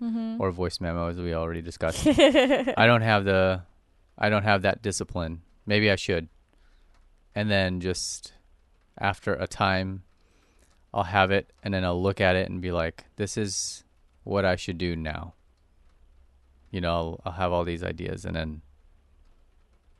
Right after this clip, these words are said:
Speaker 1: Yeah.
Speaker 2: So maybe that's what I should do.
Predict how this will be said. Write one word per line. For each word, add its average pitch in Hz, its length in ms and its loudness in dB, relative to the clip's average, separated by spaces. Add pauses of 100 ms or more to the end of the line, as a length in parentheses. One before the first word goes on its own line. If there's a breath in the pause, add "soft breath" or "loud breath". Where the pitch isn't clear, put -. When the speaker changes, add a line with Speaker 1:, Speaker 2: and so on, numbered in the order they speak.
(1200)
Speaker 1:
Yeah. 220 320 4 (4000)
Speaker 2:
So - 180 -2
maybe 117 320 4
that's 98 260 2
what 92 80 -2
I 85 80 -4
should 87 200 -10
do. 92 260 -10